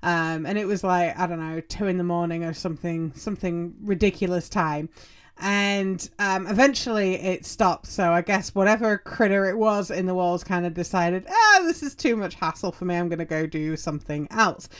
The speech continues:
But, you know, one of the things that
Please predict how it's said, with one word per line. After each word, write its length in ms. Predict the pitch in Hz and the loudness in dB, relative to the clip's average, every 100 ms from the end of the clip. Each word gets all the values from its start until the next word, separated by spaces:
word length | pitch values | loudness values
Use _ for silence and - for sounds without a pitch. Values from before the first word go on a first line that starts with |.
| - - - - - | -18 -18 -20 -20 -12
But, 680 | 196 202 294 190 - 110 - - - - _ - | 2 8 10 8 4 -4 -8 -8 -20 -20 _ -4
you 140 | 247 | 0
know, 180 | 220 208 | 2 2
one 200 | 214 240 | 0 2
of 100 | 311 | 2
the 100 | 339 | 2
things 420 | 349 277 247 220 | 2 2 0 -2
that 360 | 226 208 190 | 0 2 0